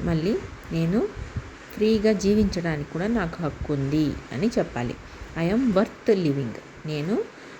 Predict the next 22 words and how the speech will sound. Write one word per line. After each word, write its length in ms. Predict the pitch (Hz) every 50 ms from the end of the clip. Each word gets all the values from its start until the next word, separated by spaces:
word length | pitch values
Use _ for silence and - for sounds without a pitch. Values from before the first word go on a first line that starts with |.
| - -
జీవించడానికి 880 | 185 185 180 185 175 165 170 165 156 160 156 151 151 156 - 220 262 440 - - - - - - -
అర్హురాలిని, 800 | 139 156 143 143 165 160 151 143 139 139 139 143 147 180 220 381 415 - - - - - -
లేకపోతే 540 | 160 151 - 151 - 156 151 - 226 311
అర్హుడని. 680 | 320 226 156 156 139 131 143 139 139 139 139 151 165 147 - - - - - - - - 151
"I 120 | 160 160 160
now 200 | 160 160 170 170
choose 440 | 170 - - 170 170 165 - -
to 180 | 170 160 165 185
live 180 | 220 240 240 214
life 380 | 185 170 165 160 160 165 165 - - - - - - - -
freely." 500 | 165 156 151 147 147 143 156 180 180 151 147 - - - - - - - - - -
నేను 400 | 160 165 160 160 180 233 392 440 - - - - - - -
ఇప్పుడు 260 | 160 - - 151 156
జీవితాన్ని 800 | 147 156 175 185 196 202 196 190 175 160 147 147 147 151 156 156 151 -
చాలా 200 | 196 196 214 220
హ్యాపీగా, 720 | 214 196 190 196 196 196 202 208 - - 196 180 175 170 160
ఫ్రీగా 640 | 156 160 180 185 190 190 196 196 190 202 190 175 156
జీవించడానికి 920 | 135 - - - - 165 156 156 151 143 - - 147 139 143 151 - 226
రెడీగా 420 | 226 214 170 156 156 151 151 147 143
ఉన్నాను 560 | 143 139 139 139 135 135 139 160 185 175 165 - - - - - - - - -
అని 120 | 165 208
చెప్పాలన్నమాట. 760 | 269 - 214 - - 127 127 131 127 131 131 127 135 135 -